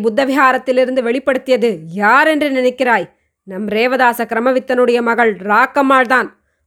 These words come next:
அவள்தான் படகோட்டி முருகையனுடைய மனைவி என்றான். அதனால் என்ன?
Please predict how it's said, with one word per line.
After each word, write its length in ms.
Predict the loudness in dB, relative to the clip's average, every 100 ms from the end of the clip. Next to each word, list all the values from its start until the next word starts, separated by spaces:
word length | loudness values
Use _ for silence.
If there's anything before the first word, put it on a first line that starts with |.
| -8
அவள்தான் 500 | -2 -2 0 0 -2
படகோட்டி 480 | -2 0 0 0 -2
முருகையனுடைய 680 | -2 0 2 2 2 2 0 0
மனைவி 420 | 0 0 0 -2 -10 _ _ _
என்றான். 500 | -8 -6 -2 -2 -2 -4 _ _ _ _ _ _ _
அதனால் 460 | -6 0 2 4 2
என்ன? 200 | 2 0